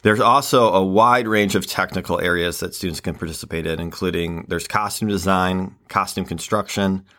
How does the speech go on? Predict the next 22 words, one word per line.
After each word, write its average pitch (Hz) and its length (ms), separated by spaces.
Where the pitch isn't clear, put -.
theater 92 280
marketing, 104 680
short - 360
film, 110 640
sc-, - 320
a 92 120
bunch 113 400
of 101 60
design, 85 440
scenic 117 400
design, 101 560
lighting 98 400
design, 90 560
sound 107 380
design, 90 640
makeup 117 380
design, 92 680
and 95 160
there's 92 140
also 90 300
stage 87 400
management. 85 680